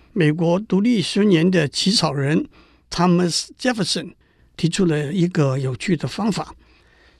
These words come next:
它的方法是找一个比标准除数小的除数，叫做调整除数，按各系学生人数被调整除数除之后的商数的地板来分配。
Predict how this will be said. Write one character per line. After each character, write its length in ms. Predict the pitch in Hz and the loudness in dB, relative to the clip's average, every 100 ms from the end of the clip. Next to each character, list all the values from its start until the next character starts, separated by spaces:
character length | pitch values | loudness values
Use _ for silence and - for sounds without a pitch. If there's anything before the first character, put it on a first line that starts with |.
| - | -6
它 80 | 269 | -2
的 60 | |
方 260 | 240 285 285 | 0 2 2
法 140 | 180 | 0
是 420 | 131 - 170 143 135 _ | -4 -4 -4 -4 -8 _
找 240 | - 151 160 | -2 -2 2
一 140 | 240 285 | 2 2
个 340 | 240 190 147 131 - | 0 -2 -4 -8 -6
比 160 | 139 | -4
标 260 | 131 247 254 | -2 2 2
准 260 | 180 151 | 2 -2
除 220 | 135 - 208 | -2 0 0
数 260 | - 247 | 0 -2
小 420 | 180 - 170 - | 2 2 2 0
的 140 | 151 160 | -2 -4
除 240 | - 160 | 0 0
数， 300 | 196 311 - - - - - _ | 4 2 0 -10 -20 -20 -20 _
叫 160 | 180 151 | 0 0
做 300 | - 147 139 | 0 0 0
调 260 | - 170 | 2 2
整 340 | 220 151 151 156 | 4 0 -4 -6
除 200 | - 156 | -2 -2
数， 320 | 190 294 285 - _ - - - - | 2 0 0 -6 _ -20 -20 -20 -2
按 420 | 311 262 208 156 135 | 4 4 4 0 -2
各 180 | - 254 | -2 0
系 240 | - 339 | 2 0
学 240 | 180 202 208 | 0 0 2
生 160 | 247 | 2
人 240 | 226 165 226 | 4 2 0
数 360 | - 302 - - _ | -2 -4 -6 -20 _
被 320 | 302 262 170 | 0 2 0
调 260 | 156 - 233 | -2 0 0
整 320 | 247 156 160 151 | 0 -4 -6 -6
除 200 | 175 214 | -2 0
数 220 | 254 196 | 0 -2
除 220 | - 180 | -2 -4
之 160 | 190 220 | -2 0
后 200 | 240 190 | 0 -2
的 120 | 160 | -2
商 280 | - 226 233 | -2 0 0
数 200 | 285 226 | 0 0
的 120 | 180 | 0
地 240 | 151 311 | 0 2
板 320 | 202 165 131 302 - | 2 0 -8 -14 -10
来 160 | 151 | -10
分 260 | 151 185 190 | -6 -4 -2
配。 260 | 220 233 | -2 -4